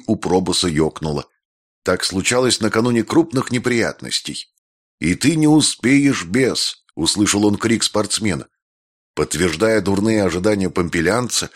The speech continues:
белый франт вынул из ножен свою шпагу. «Кранты!» уверился Пробус. «Резня на пороге!» Чертовы забияки издевались над зрителями.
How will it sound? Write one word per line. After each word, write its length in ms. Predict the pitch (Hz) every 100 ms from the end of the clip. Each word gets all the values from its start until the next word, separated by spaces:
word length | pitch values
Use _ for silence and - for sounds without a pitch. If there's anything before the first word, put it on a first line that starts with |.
| - -
белый 360 | - 104 110 95
франт 380 | - 120 123 -
вынул 320 | 120 131 120
из 260 | - 98
ножен 300 | 87 117 104
свою 320 | 95 95 104 101
шпагу. 480 | - 73 62 71 _ _ _ _ _ _ _ -
«Кранты!» 840 | 78 98 127 127 - 101 104 - _
уверился 580 | 85 87 95 87 85 95
Пробус. 580 | 95 90 - - - _ _ _
«Резня 520 | 82 92 92 76 90 104
на 120 | 101
пороге!» 460 | 104 101 90 69 - _ _ _ _ _ _
Чертовы 600 | - - 156 117 123 123
забияки 560 | 104 107 104 131 127 101
издевались 580 | 82 73 98 123 117 -
над 180 | 104 87
зрителями. 580 | 90 110 - 69 65